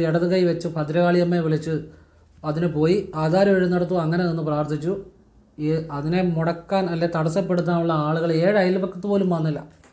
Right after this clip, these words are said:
വരത്തില്ല. അതാണ് അത്, അത്, അത് ചെയ്താ ചെയ്ത്. അങ്ങനെയാണ് ഈ ഇടത് കാലും ഇടത് കൈ കൊണ്ടുകൊണ്ട് ഞാൻ ഒരുപാട് കാര്യങ്ങൾ ആളുകൾക്ക് പറഞ്ഞ് അവരൊക്കെ നല്ല കാര്യങ്ങൾ നേടിയിട്ടുണ്ട്. ഈ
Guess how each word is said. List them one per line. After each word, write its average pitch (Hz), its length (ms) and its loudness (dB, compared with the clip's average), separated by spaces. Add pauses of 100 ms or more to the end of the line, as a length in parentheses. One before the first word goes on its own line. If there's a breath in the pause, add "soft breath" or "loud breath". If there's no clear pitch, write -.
(160)
വരത്തില്ല. 202 440 0 (1080)
അതാണ് 135 280 -6 (100)
അത്, 123 140 -6 (580)
അത്, 135 120 -6 (460)
അത് 135 120 -10 (800 soft breath)
ചെയ്താ 151 300 0 (140)
ചെയ്ത്. 135 320 -4
അങ്ങനെയാണ് 170 440 0
ഈ 170 40 2 (160)
ഇടത് 156 300 -2
കാലും 185 300 2
ഇടത് 165 220 0
കൈ 175 140 2
കൊണ്ടുകൊണ്ട് 165 400 0 (140)
ഞാൻ 151 200 -2
ഒരുപാട് 165 380 0
കാര്യങ്ങൾ 151 420 -2
ആളുകൾക്ക് 147 400 -4
പറഞ്ഞ് 143 240 -6
അവരൊക്കെ 139 300 -6 (140)
നല്ല 185 140 2 (100)
കാര്യങ്ങൾ 170 340 2 (640 soft breath)
നേടിയിട്ടുണ്ട്. 165 640 -4 (800 soft breath)
ഈ 175 60 -4